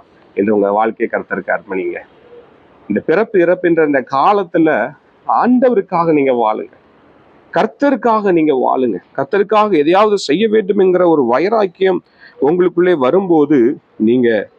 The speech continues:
உங்க வாழ்க்கை ரொம்ப ஆசீர்வாதமா இருக்கும். அதனால பிரசங்கில பதினொன்று எட்டு, பன்னெண்டு எட்டு விதமாய் சொல்கிறது, மனுஷன் அநேக வருஷம்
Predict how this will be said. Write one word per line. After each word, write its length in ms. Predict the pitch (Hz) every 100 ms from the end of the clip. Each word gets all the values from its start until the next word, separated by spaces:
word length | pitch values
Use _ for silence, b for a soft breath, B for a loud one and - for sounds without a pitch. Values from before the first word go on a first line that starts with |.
| _ _ _
உங்க 180 | 104 104
வாழ்க்கை 420 | 113 151 165 151
ரொம்ப 360 | 131 135 160 131
ஆசீர்வாதமா 600 | - 123 120 110 110 104
இருக்கும். 380 | 87 104 - - _ _ _ b b _
அதனால 280 | 120 143 135
பிரசங்கில 760 | 131 - 190 190 175 165 139 185
பதினொன்று 560 | 123 151 208 196 175 151
எட்டு, 500 | 147 - 214 220 - _ _ _
பன்னெண்டு 200 | 147 202
எட்டு 240 | 175 160
விதமாய் 400 | 147 156 180 185 -
சொல்கிறது, 640 | 160 160 160 165 127 196 -
மனுஷன் 420 | 135 233 - 226
அநேக 540 | 180 160 202 240 247
வருஷம் 460 | 190 180 175 190